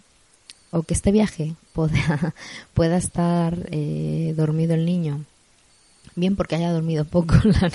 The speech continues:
noche anterior, eh, o bien porque sea muy temprano o, o muy tarde. Normalmente es cuando es muy temprano,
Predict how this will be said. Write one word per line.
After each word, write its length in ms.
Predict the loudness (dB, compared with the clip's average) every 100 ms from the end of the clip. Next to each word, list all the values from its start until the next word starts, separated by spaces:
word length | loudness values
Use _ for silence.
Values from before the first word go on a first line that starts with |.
| -4
noche 280 | -6 -4
anterior, 520 | -6 -4 -6 -4 -4 -4 -12 -20 -20 -20 -20 _
eh, 300 | -8 -6 -4
o 60 | -4
bien 200 | -4 -6
porque 220 | -8 -12
sea 600 | -12 -6 -6 -4 -6 -8 -12 -4
muy 220 | 0 2
temprano 580 | 0 -4 -2 0 0 0 _ _ _ _ _ -20 -20 _
o, 420 | 0 2 0 0 -2 -4 -4 -6
o 120 | -4
muy 180 | -4 -4
tarde. 360 | -6 -10 -10 -12 _ -20 -20 -20 -8
Normalmente 360 | 0 0 2 0
es 80 | 0
cuando 220 | -2 -2
es 60 |
muy 280 | -2 0 0
temprano, 580 | 0 -4 -2 0 0 -4